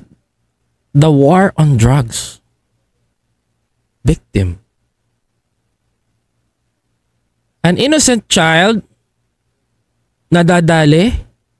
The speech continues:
Walang kalaban-laban. Dinadali. Tinatapon. Nilalagay dito. Hinuhuli. Dinadamay.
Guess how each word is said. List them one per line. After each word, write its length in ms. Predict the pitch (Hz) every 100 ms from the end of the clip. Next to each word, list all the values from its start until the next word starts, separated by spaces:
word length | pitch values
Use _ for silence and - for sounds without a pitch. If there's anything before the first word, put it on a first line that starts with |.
| _ _ _ _ _ _ _ _ - 156
Walang 240 | 160 220
kalaban-laban. 1120 | 254 254 247 233 233 226 220 202 220 233 247 _ _ _ -
Dinadali. 720 | 151 175 190 175 170 175 220 254 - _ _ _ _ _ _ _ _ _ _ _ _ -
Tinatapon. 800 | 196 208 220 220 - 226 254 320 _ _ _ _ _ _ -
Nilalagay 560 | 180 208 214 214 214 214
dito. 480 | 208 214 240 233
Hinuhuli. 640 | 233 214 208 240 277 262 277 - _ _ _ _ _ _ _ _ -
Dinadamay. 880 | 180 220 208 247 254 254 254 254